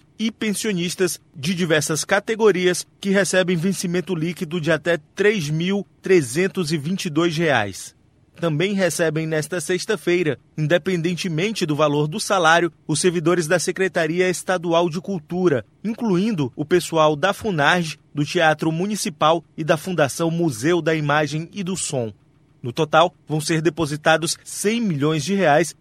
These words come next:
e o dinheiro pode ficar disponível nas contas mesmo após o fim do expediente bancário. Após estes pagamentos,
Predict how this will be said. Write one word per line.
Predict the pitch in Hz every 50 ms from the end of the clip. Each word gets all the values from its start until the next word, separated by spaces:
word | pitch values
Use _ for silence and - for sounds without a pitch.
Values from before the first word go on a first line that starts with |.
| _ _ _
e | 160 180
o | 185
dinheiro | 147 139 170 170 175 175
pode | 156 - 175 175 160 -
ficar | - 160 - 170 160 151
disponível | 160 208 - - - 202 175 156 160 180 160 175 175
nas | 160 160 147 -
contas | - - 165 175 156 185 170 - - _ _
mesmo | _ 147 160 185 208 208 165 175 180 165
após | 151 - 147 156 165 160 147
o | 156
fim | 143 - - 160 175
do | 160 165 165
expediente | 151 - - 170 156 135 135 156 160 151 - 151
bancário. | 147 165 156 151 - 147 135 127 117 101 101 101 - _ _ _ _ _ _ _ _ _ _
Após | 131 123 - 156 147 147 147 127 139
estes | 160 147 - - 160 147
pagamentos, | - - 175 175 180 175 151 147 170 190 - - -